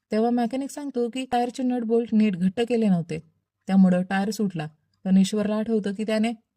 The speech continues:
कधीच टायर पंक्चर बनवला नव्हता. त्याला समजतं की हा प्रकार कोणी केला आहे. तो थेट घर गाठतो, एक बॅट उचलतो आणि अंकलजीच्या गाडीची तोडफोड करायला सुरुवात करतो. अंकलजी हे सगळं बघतात,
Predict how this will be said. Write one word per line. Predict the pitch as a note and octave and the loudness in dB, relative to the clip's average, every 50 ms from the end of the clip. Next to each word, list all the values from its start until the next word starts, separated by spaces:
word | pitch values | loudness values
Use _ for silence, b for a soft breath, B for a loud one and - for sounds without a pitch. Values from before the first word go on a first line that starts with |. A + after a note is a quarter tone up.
| _ _ | _ _
कधीच | - B3+ B3 C#4+ C#4+ - - | 0 0 0 0 -4 -4 -2
टायर | B3 A3+ A3 A3 | 0 0 0 -2
पंक्चर | A3+ - A3 G#3 G3 A3+ A3+ | -2 -2 -2 0 0 0 0
बनवला | G#3 G3 G3 F#3 G3 G#3+ A3 A3+ A3 | 0 2 2 2 2 2 2 2 2
नव्हता. | F#3 E3+ D#3+ D3+ D3+ D3+ D#3 - _ _ _ _ _ _ - | 2 0 0 -4 -8 -12 -12 -16 _ _ _ _ _ _ -6
त्याला | F#3 F3+ F3+ F3+ | -2 -2 -2 -2
समजतं | F#3 - A3 A3 B3 A#3+ - - F3+ F3 F#3 | -2 -2 -2 -2 -2 -4 -4 -6 -6 -6 -6
की | - G#3 | -6 -6
हा | F#3 F#3+ G3 | -4 -4 -4
प्रकार | G3 - G3 F#3 F#3 F3+ F#3+ | -4 -4 -6 -4 -4 -4 -4
कोणी | G3 - B3 B3+ C4 | -4 -4 -6 -6 -4
केला | B3+ - G#3+ F#3 D#3+ | -4 -2 -2 -2 -2
आहे. | D3+ D3+ D3+ D3+ D#3 - _ _ _ _ _ _ _ - | -2 -4 -4 -6 -8 -12 _ _ _ _ _ _ _ -4
तो | F#3+ F#3+ F#3 | -4 -2 0
थेट | F#3 F#3+ F3+ E3 | 0 0 0 -2
घर | D#3+ D3+ F3 F#3+ G#3+ | -2 0 2 2 2
गाठतो, | A3+ G#3 F#3+ E3+ - - D3 D3+ - _ _ _ _ _ _ _ - | 2 0 -2 -2 -4 -8 -8 -8 -10 _ _ _ _ _ _ _ -6
एक | E3+ F3+ F3 E3 | -4 -2 0 0
बॅट | F#3 F#3 G3+ G#3 | 0 0 2 0
उचलतो | A3+ G#3+ - G#3 F#3+ F#3+ G3 G3 G#3 - _ _ - | 0 0 0 -2 -2 -2 -2 -4 -6 -8 _ _ -4
आणि | A3 A#3 B3+ | -2 -2 0
अंकलजीच्या | B3+ B3 A#3+ B3+ C4+ B3+ C4+ C4 C4+ C4 | 0 -2 -2 -2 -2 -2 -2 -4 -2 -2
गाडीची | A#3+ A#3 A3 A3 A#3 A3 - A#3 | -2 0 0 0 -2 -2 -4 -2
तोडफोड | - A3 G3+ G#3 G3 F#3+ A3+ A3+ | -2 -2 0 -2 0 0 -2 0
करायला | A3 A3 G3+ G3 G3 G#3 | 0 -2 -2 -2 -2 -4
सुरुवात | G#3 - - F3 F3 F3+ F3+ - | -4 -4 -4 -4 -4 -4 -4 -6
करतो. | E3 D3+ - - C#3+ D3 - _ _ _ _ _ _ _ - | -8 -6 -6 -8 -8 -10 -12 _ _ _ _ _ _ _ -6
अंकलजी | - G#3+ A#3 A#3 B3+ B3+ A#3 G#3+ A3 | -2 -2 0 2 2 0 2 2 0
हे | A3 G#3 G#3+ | 0 0 -2
सगळं | - G#3+ G3+ G#3+ G#3+ F#3+ | -2 -2 -2 0 0 0
बघतात, | F#3+ F3+ - - D#3+ D#3 | -2 -2 -2 -6 -6 -6